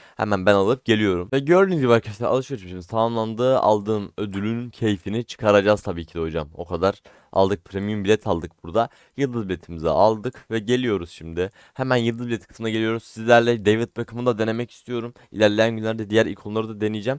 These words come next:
Ee, yani hiçbir YouTuber bunları denemedi arkadaşlar. Şöyle ilk önce şuradan gelip David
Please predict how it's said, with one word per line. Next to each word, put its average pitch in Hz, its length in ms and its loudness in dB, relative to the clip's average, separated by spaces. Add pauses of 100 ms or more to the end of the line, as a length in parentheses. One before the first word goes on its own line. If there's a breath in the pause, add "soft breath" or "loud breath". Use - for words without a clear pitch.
(120)
Ee, 107 100 -4
yani 107 400 2
hiçbir 110 320 -12
YouTuber 120 400 -8
bunları 117 280 0
denemedi 113 340 2
arkadaşlar. 90 560 0
Şöyle 156 280 -6
ilk 170 260 -6
önce 87 380 -2
şuradan 139 320 2
gelip 113 400 2
David 110 460 8